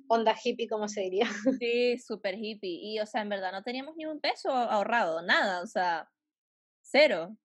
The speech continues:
Speaker 2: Yo ni siquiera tenía, eh, mi, mi cédula todavía no me la habían entregado, ni siquiera. O
Speaker 1: Oh
Speaker 2: sea,
Speaker 1: my God.
Speaker 2: to-, me la entregaron como ese mes, una cosa así,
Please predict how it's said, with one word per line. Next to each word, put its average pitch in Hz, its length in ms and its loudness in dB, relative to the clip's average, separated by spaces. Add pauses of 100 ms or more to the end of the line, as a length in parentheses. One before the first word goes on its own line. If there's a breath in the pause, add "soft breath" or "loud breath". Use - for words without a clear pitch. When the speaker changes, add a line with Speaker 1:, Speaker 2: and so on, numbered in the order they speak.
(220)
Speaker 2:
Yo 214 200 0
ni 226 100 -2
siquiera 254 300 -2
tenía, 254 760 -2 (580)
eh, 208 600 2
mi, 202 240 -2
mi 208 160 0
cédula 247 440 2
todavía 240 220 0
no 214 80 -4
me 247 80 -2
la 240 60 -2
habían 202 160 -2
entregado, 196 500 2
ni 160 120 -10
siquiera. - 400 -14 (960)
O 208 60 -6
Speaker 1:
Oh 220 60 -4
Speaker 2:
sea, 208 120 0
Speaker 1:
my 180 220 -4
God. 190 340 -4
Speaker 2:
to-, 202 180 2
me 208 140 2
la 208 80 4
entregaron 196 560 2
como 214 440 0
ese 202 240 -4
mes, 202 180 -2
una 160 180 -8
cosa 202 200 -10
así, - 200 -14